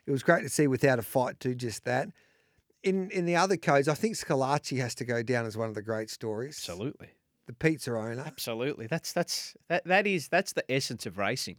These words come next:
Speaker 1: Correct. That is what racing's all
Speaker 2: It
Speaker 1: about.
Speaker 2: is. It
Speaker 1: That,
Speaker 2: is.
Speaker 1: that's having a dream, working
Speaker 2: <laughs>
Speaker 1: out how you get involved in the game, then working out a breed and spending a little bit of money. And then at the end of the day, it's having a dream, it's believing,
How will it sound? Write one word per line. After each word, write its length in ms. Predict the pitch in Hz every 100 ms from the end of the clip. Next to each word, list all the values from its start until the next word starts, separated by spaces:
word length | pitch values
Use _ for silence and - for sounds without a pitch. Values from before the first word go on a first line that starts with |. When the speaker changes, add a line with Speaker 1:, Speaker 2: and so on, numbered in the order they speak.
| _
Speaker 1:
Correct. 300 | - 120 107 _
That 160 | 185 208
is 160 | 226
what 140 | 165 139
racing's 380 | 139 127 127 117
all 160 | 113
Speaker 2:
It 80 | 110 120
Speaker 1:
about. 200 | 135 98
Speaker 2:
is. 220 | - - _
It 100 | -
Speaker 1:
That, 60 | 127
Speaker 2:
is. 180 | 123 107
Speaker 1:
that's 180 | 190 -
having 280 | 185 160 147
a 40 |
dream, 480 | 123 127 139 139 135
working 400 | 143 147 131 131
Speaker 2:
<laughs> 40 |
Speaker 1:
out 300 | 135 131 127 - _ _ _ - _ -
how 80 | 135
you 160 | 139
get 160 | 123 135
involved 500 | 127 110 131 135 127
in 80 | 123
the 80 | 123
game, 380 | 131 127 127
then 160 | 127 127
working 380 | 131 127 127 123
out 120 | 113
a 40 |
breed 500 | 104 113 123 135 131
and 120 | 120 110
spending 400 | - 143 135 127
a 20 |
little 140 | 123 131
bit 120 | 123
of 60 | 117
money. 380 | 120 123 127 117 _ _ 180 -
And 140 | 147
then 120 | 160 170
at 100 | 254
the 100 | 214
end 120 | 196
of 80 | 139
the 60 |
day, 100 | 139
it's 120 | 135 -
having 220 | 170 147
a 40 |
dream, 380 | 127 127 139 143
it's 120 | 120 -
believing, 680 | 127 123 139 120 110 135